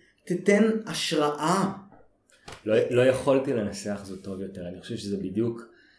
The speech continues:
Speaker 2: הבעיה היא אגב, בעיניי לא בעיה פרסונלית, כלומר, אנחנו נוטים הרבה פעמים לייחס את הבעיה הזאת,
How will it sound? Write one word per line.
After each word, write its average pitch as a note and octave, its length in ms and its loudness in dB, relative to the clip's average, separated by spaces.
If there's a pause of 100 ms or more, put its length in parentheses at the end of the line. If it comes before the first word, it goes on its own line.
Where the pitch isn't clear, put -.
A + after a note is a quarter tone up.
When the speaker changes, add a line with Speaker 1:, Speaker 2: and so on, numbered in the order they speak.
(140)
Speaker 2:
הבעיה F#2+ 300 -4
היא B2+ 140 2
אגב, A2 240 0 (720)
בעיניי A2+ 760 0
לא G#2+ 280 4
בעיה G#2 200 -2
פרסונלית, F2 1040 -8
כלומר, F#2 540 -6 (220)
אנחנו F#2+ 280 -8
נוטים G2+ 440 0
הרבה A#2 240 2
פעמים A2+ 360 -2
לייחס G#2 760 -2 (880)
את G#2 280 -6
הבעיה F2+ 1040 -2
הזאת, G#2+ 460 -2